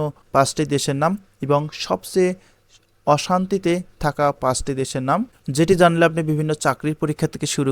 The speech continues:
করে বিশ্ববিদ্যালয়ে ভর্তি পরীক্ষা পর্যন্ত যে কোনো পরীক্ষায় এগিয়ে থাকবেন। এখানে দেখানো তথ্যগুলো আপনি বিভিন্ন পরীক্ষায় লিখিত অংশে ব্যবহারও করতে পারবেন। চলুন জেনে নেওয়া যাক বর্তমান বিশ্বের সেরা পাঁচটি শান্তিপূর্ণ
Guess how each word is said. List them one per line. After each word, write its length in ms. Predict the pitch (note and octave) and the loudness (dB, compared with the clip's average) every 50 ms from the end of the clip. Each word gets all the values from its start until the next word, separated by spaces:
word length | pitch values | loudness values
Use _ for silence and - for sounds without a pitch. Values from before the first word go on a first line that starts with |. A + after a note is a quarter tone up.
| B2 - | 0 0
করে 140 | D3 E3+ G#3 B3+ - _ - C3+ | 0 0 0 -2 -4 _ -4 -4
বিশ্ববিদ্যালয়ে 540 | C3+ - - D3 C#3+ C#3 C#3+ C#3+ C#3+ C3+ C3 | -4 -2 -2 -4 -2 0 0 0 0 0 -2
ভর্তি 240 | C3+ C3 - - C#3+ C#3+ | -4 -6 -6 -8 -6 -4
পরীক্ষা 260 | C#3+ C3+ B2+ - - C3+ - | -4 -4 -4 -6 -8 -10 -10
পর্যন্ত 300 | C3 C3+ C#3 C#3 - G3+ A3+ C4 - - - - - - C3 | -10 -8 -10 -8 -4 -4 -4 -4 -6 -12 -20 -20 -16 -8 -6
যে 80 | C#3+ D3 - | -6 -6 -4
কোনো 140 | - D3 C#3 C3+ - | -6 -8 -6 -6 -4
পরীক্ষায় 420 | C#3 C3 C3 - - G3 A3 C#4+ - _ _ _ _ - D3 | -4 -4 -4 -2 -2 -2 -2 -2 -4 _ _ _ _ 2 2
এগিয়ে 240 | C#3+ C3 C#3+ C#3+ C#3+ - | 2 4 2 2 2 2
থাকবেন। 300 | D3 C#3 C3 D3 F#3 A3 D4 - _ _ _ - D3+ | 0 -2 0 0 -2 -2 -2 -6 _ _ _ -2 0
এখানে 200 | D3 - F#3 F#3 E3+ D#3+ | 0 2 2 2 4 6
দেখানো 240 | D3+ C#3+ - F3 E3+ - - | 4 4 4 0 -2 0 2
তথ্যগুলো 460 | D3+ C3+ - - E3+ E3 E3+ E3+ D#3+ D3 C#3 | 0 0 0 -2 -2 0 2 4 6 6 6
আপনি 180 | C3+ - C#3+ C#3 - - _ _ _ _ - | 6 2 -2 -4 -4 -6 _ _ _ _ -2
বিভিন্ন 260 | D3 C#3+ C#3+ D3+ C#3+ C3+ - C#3+ | 0 0 0 0 -2 -2 -2 0
পরীক্ষায় 400 | C3+ C3 B2+ - F3 F3+ G3 G#3+ G3 D3+ | 0 0 -2 0 0 2 2 2 0 0
লিখিত 260 | C#3 C3+ - D#3+ - D3 C3 | -2 -2 -2 -2 0 0 0
অংশে 220 | C3 B2+ - - F3 F3 D#3+ | 0 -2 -2 -4 -2 0 0
ব্যবহারও 300 | D3 C3+ C3+ C#3 C#3+ C#3 - | 2 2 4 2 2 2 -2
করতে 200 | C3+ C3 - - B2+ | -4 -6 -6 -2 -2
পারবেন। 260 | B2+ B2+ C3 E3 F#3+ A3+ - - - - _ - | 0 0 2 0 0 0 -2 -6 -12 -20 _ 0
চলুন 240 | - D#3+ D3 E3+ F#3+ G3 - - - C3+ | 2 2 2 2 0 -2 -4 -8 -6 -2
জেনে 200 | C3 C#3+ C3+ C3+ C3 | 0 0 0 2 0
নেওয়া 160 | C3 B2+ B2+ A#2+ D#3+ | 0 0 2 2 2
যাক 120 | F#3 G3+ - - - _ _ - C#3 | 2 2 0 -6 -20 _ _ 0 2
বর্তমান 340 | C#3 C3+ - - D#3 D#3+ D#3 D3 D3 | 2 2 2 0 0 0 0 -2 -2
বিশ্বের 340 | D3 - - - D3+ D3+ C#3+ - - _ _ _ - - | -4 -4 -2 0 0 0 0 -4 -8 _ _ _ -6 0
সেরা 240 | - D#3+ C#3+ C#3 C#3+ D3 - _ - C3 | 2 2 4 4 2 0 -2 _ 0 2
পাঁচটি 400 | C3 C#3 C3+ - - - D#3+ D#3 D#3+ - | 2 4 2 0 -2 0 0 0 0 0
শান্তিপূর্ণ 520 | - C#3 C3+ C3+ - C#3+ C#3 - D3+ C#3+ | 0 0 0 0 -2 -6 -6 -4 -2 -2